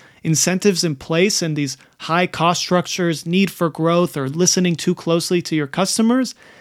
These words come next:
And how can you avoid it in real time if you're a manager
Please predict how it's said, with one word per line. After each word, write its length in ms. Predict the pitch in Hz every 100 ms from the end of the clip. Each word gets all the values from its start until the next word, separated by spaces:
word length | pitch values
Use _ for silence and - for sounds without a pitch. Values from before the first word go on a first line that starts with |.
| - -
And 400 | 190 185 180 - _ _ -
how 200 | 202 247
can 220 | 247 226
you 280 | 214 196 -
avoid 480 | 185 156 185 214 254
it 160 | 180 156
in 220 | 170 151
real 300 | 160 202 214
time 500 | - 202 220 175 147 - _
if 260 | 180 214 -
you're 200 | 202 190
a 40 |
manager 640 | 160 156 175 185 185 175